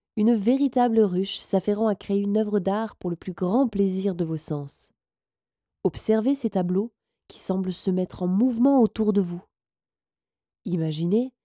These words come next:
les balais de mains expertes sculptant les créations florales qui s'offrent à vos yeux. Quelle prouesse que ces cinquante mille végétaux secs et fleurs fraîches, piqués une à une dans la mousse humide. Il aura fallu quatre jours de folie pour que ces tableaux prennent vie.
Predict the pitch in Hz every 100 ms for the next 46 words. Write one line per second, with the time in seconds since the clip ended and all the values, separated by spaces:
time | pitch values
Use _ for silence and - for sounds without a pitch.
0 | _ _ _ _ 160 160 151 190 247 214
1 | 165 170 170 185 - - 269 285 - 202
2 | - - - - 226 - 285 226 - 202
3 | - 185 - 208 233 233 - 175 - 226
4 | - 156 147 151 143 151 _ _ _ _
5 | _ _ _ - 214 214 - - 254 240
6 | 202 - - 196 208 - 214 208 196 202
7 | 196 175 202 202 180 - 190 180 165 -
8 | 175 - - 196 - - _ - 247 196
9 | - 247 294 262 233 202 208 190 175 180
10 | 180 - 156 147 151 - _ _ _ _
11 | _ _ _ - 269 254 247 - 202 165
12 | - - 370 254 247 202 170 175 - 349
13 | 311 254 294 _ _ _ - 196 190 185
14 | - 180 254 311 - 175 175 175 269